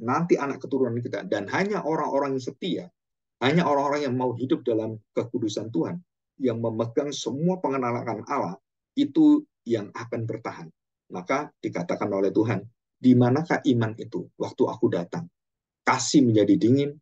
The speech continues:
di mana iman? Adakah iman di bumi ini?" Saudara, itu benar-benar pertanyaan akhir zaman yang akan terjadi. Akan terjadi.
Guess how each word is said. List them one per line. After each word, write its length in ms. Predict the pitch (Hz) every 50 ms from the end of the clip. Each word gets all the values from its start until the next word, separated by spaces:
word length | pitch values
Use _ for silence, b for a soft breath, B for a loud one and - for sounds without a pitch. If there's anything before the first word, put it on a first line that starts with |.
| _ _ _ _ _ _ _ _
di 160 | - - 110
mana 320 | 117 120 127 143 165 - - -
iman? 320 | 175 139 123 110 - - - _ _ _ _ _ _ _ - -
Adakah 400 | - 101 120 170 170 - 185 175 - 156
iman 160 | 120 117 113
di 160 | 113 113 110
bumi 320 | - - 104 98 98 -
ini?" 220 | - 127 180 170 175 - _ _ _ _ _ _ _
Saudara, 320 | - - 110 120 147 - 170
itu 160 | 170 196 170
benar-benar 320 | - 107 107 117 113 120
pertanyaan 480 | - 127 - - 117 113 113 120 117 104
akhir 240 | - 120 - 135 113 -
zaman 320 | 120 104 98 127 165 180 180 _ _ _ _ _ _ _ _ _ _ _ _ _ _ - 269
yang 240 | 254 123 117 120
akan 320 | - - 175 - - 175 -
terjadi. 400 | 160 127 120 135 123 120 117 90 - - - _ _ _ _ _ _ _ _ _ _ _ _ _ _ _ -
Akan 240 | - 110 - 120 113
terjadi. 400 | 110 107 101 107 101 98 -